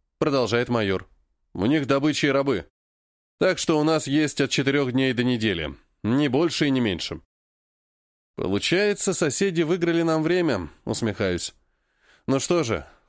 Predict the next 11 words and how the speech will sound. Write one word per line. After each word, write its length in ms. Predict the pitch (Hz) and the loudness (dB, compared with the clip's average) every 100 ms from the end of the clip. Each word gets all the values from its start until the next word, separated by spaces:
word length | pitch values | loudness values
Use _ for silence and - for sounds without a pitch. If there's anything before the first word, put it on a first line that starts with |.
| _ | _
хоть 180 | 233 - | -4 0
какая-то 500 | 262 151 139 156 139 | 0 2 0 2 -2
от 120 | 123 | 0
них 160 | 117 | -4
польза». 480 | - 104 101 95 78 _ _ _ _ _ _ _ _ _ | -2 -2 0 -2 -4 _ _ _ _ _ _ _ _ _
«Надо 420 | - 120 262 247 | -4 0 2 2
готовиться 500 | 196 208 214 190 - | 0 2 2 2 0
к 60 | - | -2
обороне», 640 | 139 127 113 135 110 90 - _ _ _ - | 0 2 2 0 0 -4 -8 _ _ _ -4
говорит 340 | 110 123 156 | 0 0 0
Михалыч. 560 | 156 143 160 104 - | -2 0 0 0 -4